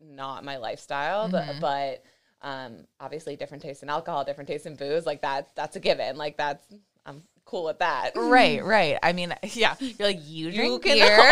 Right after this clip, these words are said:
Speaker 1: only
Speaker 2: so"
Speaker 1: drink the mango <laughs> White Claw or else, like, it's game over.
Speaker 2: It's game over. Yeah, she's a tough cookie.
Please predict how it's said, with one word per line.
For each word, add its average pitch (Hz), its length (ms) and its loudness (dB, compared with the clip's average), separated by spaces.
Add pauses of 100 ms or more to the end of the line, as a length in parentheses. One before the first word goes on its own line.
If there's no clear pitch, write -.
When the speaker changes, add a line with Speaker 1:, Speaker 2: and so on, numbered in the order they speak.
Speaker 1:
only 208 300 8
Speaker 2:
so" 214 680 10
Speaker 1:
drink - 200 10
the 190 140 10
mango 175 1000 6
<laughs> - 0 -
White - 300 4
Claw 208 500 8
or 185 60 8
else, 185 400 6
like, 165 280 4
it's - 200 -6
game 151 260 2
over. 127 160 4
Speaker 2:
It's 214 640 2
game 175 240 0
over. 147 260 -2
Yeah, 147 220 -4
she's 180 200 -18
a 180 60 -12
tough 170 240 -8
cookie. 160 340 -6